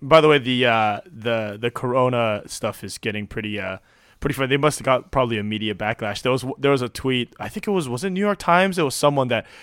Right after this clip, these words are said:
posted <laughs> something where it was, like, a moving, moving picture, and then they just, like, somebody was like, "Did you just wait for three Asian dudes to walk by before you took,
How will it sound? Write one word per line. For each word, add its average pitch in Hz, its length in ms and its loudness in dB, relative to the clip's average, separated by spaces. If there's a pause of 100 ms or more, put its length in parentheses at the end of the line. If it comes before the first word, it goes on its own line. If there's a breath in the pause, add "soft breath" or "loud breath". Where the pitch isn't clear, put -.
(140 loud breath)
posted 143 320 0
<laughs> - 120 0
something 139 360 0
where 127 200 4
it - 340 -14
was, 135 120 -2
like, 147 100 -2
a 127 40 0
moving, 135 640 -2
moving 123 400 -4
picture, - 460 -2
and 120 120 0
then 113 120 -6
they 107 120 -6
just, 117 220 -10
like, 104 160 -8
somebody 131 240 -4
was 113 140 -6
like, 110 140 -8
"Did - 180 -18
you 190 60 -8
just 214 180 -6
wait 117 260 -6
for 120 140 -10
three 127 380 -6
Asian 107 340 -8
dudes 135 240 -4
to - 100 -6
walk 107 300 -4
by 107 240 0
before 113 240 -10
you 101 80 -12
took, - 240 -12